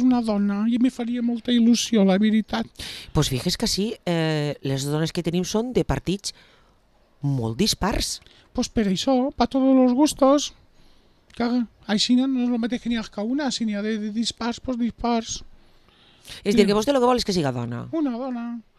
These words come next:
Speaker 1: perquè me fa il·lusió. Home, si és jove i templar, perquè vella i arruga com jo
Speaker 2: No, no,
Speaker 1: ja me
Speaker 2: però les,
Speaker 1: faré ja.
Speaker 2: les dos que se presenten així a Vila-real són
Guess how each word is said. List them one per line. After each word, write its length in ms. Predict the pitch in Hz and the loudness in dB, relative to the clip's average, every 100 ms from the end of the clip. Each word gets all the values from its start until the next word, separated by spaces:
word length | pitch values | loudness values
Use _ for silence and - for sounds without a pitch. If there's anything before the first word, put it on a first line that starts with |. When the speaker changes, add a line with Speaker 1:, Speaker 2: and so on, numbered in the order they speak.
| _ _ - | _ _ -10
Speaker 1:
perquè 200 | 233 240 | -2 0
me 100 | 240 | 0
fa 120 | 285 | -2
il·lusió. 400 | 240 226 - 226 214 190 _ - | -4 -6 -8 -8 -10 -14 _ -6
Home, 200 | 277 262 | -2 -2
si 140 | 254 | -4
és 100 | 254 | -8
jove 320 | - 277 262 | -4 -4 -2
i 60 | 262 | -4
templar, 560 | - 254 - 247 269 269 - _ _ _ _ - | -4 -6 -4 -4 -4 -8 -12 _ _ _ _ -10
perquè 240 | 233 233 | -6 -4
vella 260 | 220 247 247 | -2 -2 0
i 80 | 254 | -2
arruga 360 | 220 247 240 233 | -2 -4 -6 -6
com 120 | 226 | -4
jo 100 | 220 | 2
Speaker 2:
No, 40 | 208 | 4
no, 80 | |
Speaker 1:
ja 40 | 226 | 6
me 120 | 233 | 4
Speaker 2:
però 80 | 151 | 4
les, 100 | 156 | 2
Speaker 1:
faré 160 | 240 240 | 2 0
ja. 220 | 233 226 | -2 -4
Speaker 2:
les 260 | 151 156 135 | -2 -2 -2
dos 140 | 147 | -4
que 100 | - | -4
se 80 | 151 | -6
presenten 320 | 156 151 147 143 | -4 -6 -6 -8
així 240 | - 156 | -6 -6
a 60 | 147 | -4
Vila-real 380 | 147 143 139 139 | -4 -6 -8 -8
són 220 | 180 185 | -6 -8